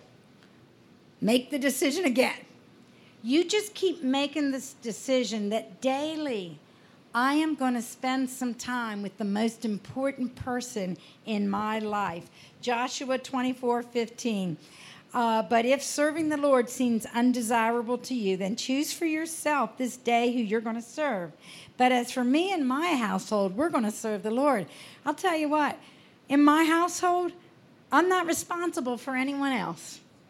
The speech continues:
I'm only responsible for me. So as for me, I'm gonna serve the Lord, and I pray my household does too. But I can't make them. I'm only responsible for me.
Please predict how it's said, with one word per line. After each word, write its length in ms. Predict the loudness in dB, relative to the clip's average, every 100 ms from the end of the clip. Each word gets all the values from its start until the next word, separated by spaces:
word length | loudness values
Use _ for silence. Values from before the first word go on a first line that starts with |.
| _ -20 -20 _ _ -20 -20 -20 -20 -2 4
I'm 240 | 4 4
only 240 | 2 2
responsible 800 | 0 -4 -2 2 2 0 0 -2
for 160 | 0 4
me. 360 | 4 4 0 -6 -18 -20 -20 -20 -20 -20 -4
So 180 | -2 2
as 300 | 2 2 -2
for 160 | -2
me, 640 | 0 2 4 2 2 -2 0
I'm 200 | 2 4 4
gonna 240 | 4 2
serve 320 | 4 6 6
the 80 | 8
Lord, 300 | 10 12 10
and 120 | 6
I 100 | 4
pray 300 | 2 4 6
my 240 | 6 6 4
household 540 | 4 4 4 4 2
does 260 | 0 0 -2
too. 380 | 0 0 -2 -10 -20 -20 -20 _ _ -20 -20 -20 -20 -20 -4
But 120 | 4
I 160 | 6 4
can't 420 | 4 2 2 2
make 320 | 2 2 0
them. 460 | -2 0 -2 -6 -10 -18 -20 -20 _ -20 -20 -20 _ _
I'm 160 | 2 4
only 200 | 6 4
responsible 920 | -2 -6 -2 0 0 -2 -2 2 0
for 240 | 0 -4 -2
me. 460 | -2 -4 -6 -10